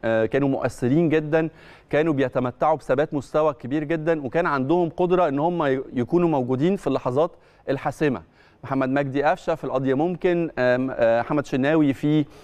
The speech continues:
آه، بالذات يمكن دوره كان واضح جدًا في بطولة كأس العالم للأندية وغيرهم. أليو ديانج، الشناوي، شريف، محمد مجدي قفشة، أكرم توفيق، بدر بنون، دول اللعيبة اللي بيتصدروا المشهد في سباق أفضل لاعب في النادي الأهلي على مدار الموسم حتى اللحظة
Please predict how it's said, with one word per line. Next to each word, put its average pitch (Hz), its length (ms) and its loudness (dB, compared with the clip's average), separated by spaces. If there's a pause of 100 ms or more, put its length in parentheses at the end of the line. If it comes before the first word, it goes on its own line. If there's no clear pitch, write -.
(200)
آه، 117 1040 4
بالذات 127 540 0
يمكن 160 280 -2
دوره 156 160 0
كان 139 140 -2
واضح 151 240 0
جدًا 147 280 -2
في 127 140 -8
بطولة 147 280 0
كأس 147 260 -4
العالم 139 340 0 (340)
للأندية 131 460 2
وغيرهم. 117 440 -2
أليو 139 220 0
ديانج، 147 400 -2
الشناوي، 147 640 0
شريف، 147 520 -2 (480)
محمد 147 260 0
مجدي 139 280 0
قفشة، 143 300 0
أكرم 147 240 -4
توفيق، 127 320 -2
بدر 147 240 0
بنون، 156 400 0
دول 175 140 2
اللعيبة 156 380 2
اللي 139 80 2
بيتصدروا 131 480 -2
المشهد 151 380 -2
في - 120 -10
سباق 156 340 0 (440)
أفضل 143 360 -2
لاعب 143 380 -2 (400)
في 151 180 0
النادي 143 260 0
الأهلي 147 300 0
على 127 200 0
مدار 143 260 0
الموسم 147 440 0
حتى - 340 -4
اللحظة 117 420 -6